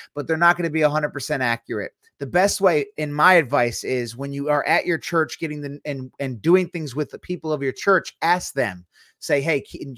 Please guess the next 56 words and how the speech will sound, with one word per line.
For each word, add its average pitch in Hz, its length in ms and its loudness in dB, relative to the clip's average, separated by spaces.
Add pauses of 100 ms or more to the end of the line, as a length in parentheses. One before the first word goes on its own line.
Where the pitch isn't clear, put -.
can 151 200 -10
you 196 120 -2
let 190 220 4
me 180 80 -6
know 175 260 -2
what 151 280 -2
do 160 40 -4
you 156 180 -6
see 156 280 -8
me 156 160 -8
thriving 151 520 0
in?" 160 200 -6 (240)
And 156 140 -2
if 135 80 -4
you're 202 100 10
not 202 160 8
spending 185 240 0
time 170 220 2
at 139 100 0
church, 185 300 2
then 147 160 -2
they're 156 80 2
not 147 160 4
gonna 131 120 -2
be 117 40 -2
able 107 100 -4
to - 0 -
help 139 300 0
you. 87 100 -20 (480)
But 139 100 -12
for 185 160 6
example, 156 360 2
people 160 220 0
in 151 40 -2
my 185 140 6
church 175 260 0
are 160 60 2
able 143 160 2
to 143 40 -4
say, 139 220 2
"Well, 143 140 0
Mike, 143 340 -2 (300)
we 147 100 -2
see 175 300 -2
this 147 240 -4
gift 120 320 -4
and 120 100 -10
we 127 80 -10
see 170 240 -4
this 131 240 -4
gift," - 400 -12
'cause 120 340 -8
I'm 139 140 -6
around 151 380 2
them 143 120 -2
enough 117 440 -6